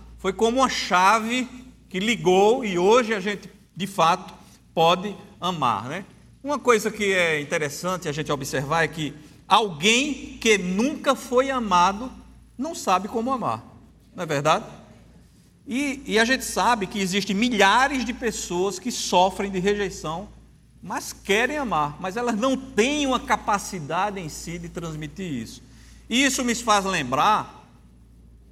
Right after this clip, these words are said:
uma ferramenta poderosa de evangelização. Saber que em cada criatura que habita nesse planeta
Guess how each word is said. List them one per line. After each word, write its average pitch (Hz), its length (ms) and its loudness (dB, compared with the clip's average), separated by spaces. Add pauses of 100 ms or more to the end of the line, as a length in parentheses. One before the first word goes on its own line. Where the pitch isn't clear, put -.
(340)
uma 170 440 0
ferramenta 185 640 -4
poderosa 175 840 -4
de 147 100 -10
evangelização. 135 920 -10 (600)
Saber 202 420 4
que 233 140 -2
em 208 140 2
cada 262 480 2
criatura 247 840 0
que 185 140 -4
habita 175 500 -2
nesse 220 280 -2
planeta 170 640 -6